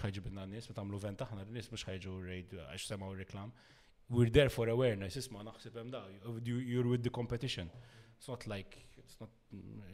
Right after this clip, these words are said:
mhux ħanitfa' ġimgħa radio u ħanġib metro, għax it doesn't work that way. You need it because for exposure. Imma you,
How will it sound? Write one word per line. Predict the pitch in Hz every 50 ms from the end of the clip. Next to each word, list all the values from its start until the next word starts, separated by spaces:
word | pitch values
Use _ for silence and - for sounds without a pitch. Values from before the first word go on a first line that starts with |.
| - -
mhux | 117 - -
ħanitfa' | 113 104 101 - - - 92 92 92 90 90 95 98
ġimgħa | 98 110 98 117 113 101
radio | 95 90 92 92 101
u | 95 95 98 95 95 92 92
ħanġib | 101 98 92 101 98 104
metro, | 98 - 90 98 104
għax | 104 120 101 113
it | 107 101
doesn't | 110 98 101 101 92
work | 90 90 87
that | 92 - -
way. | - 92 113 - - _ _ _ _ _ _ _ -
You | 110 110
need | 110 120 120 113 110
it | 104 98 95
because | 104 - - 107 98 -
for | - 117 110 107
exposure. | - - - 120 104 92 90 87 90 85 85 - _ - - - - - - - - - - - - -
Imma | 131 127 131 135 135 135 135 139 135 135 135 135 135 135 135 131 135 - _ _ _ _ - - _ - - 107 101 101 110
you, | 117 117 113